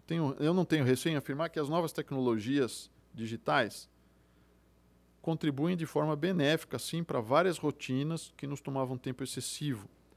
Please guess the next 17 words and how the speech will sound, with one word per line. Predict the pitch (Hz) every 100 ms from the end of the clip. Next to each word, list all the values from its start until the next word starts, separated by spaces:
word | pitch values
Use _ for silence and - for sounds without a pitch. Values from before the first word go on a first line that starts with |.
| _ _ _ -
E |
têm | 139 160 185
contribuído | 175 - 151 151 160
com | 156
maior | 151 143 156
acesso | 147 - 156 -
também, | 156 139 143 120
com | -
maior | 120 131
conforto, | 139 143 113 - 147 135 113
com | - 123
segurança, | 139 131 127 135 151 135 110 120 107 110
né? | 117 160 - _ _ _ _ _ -
Ela, | 135 156 - _ _ _ _
realmente, | 143 160 165 165
as | 175
plataformas | 160 147 135 160 175 165 -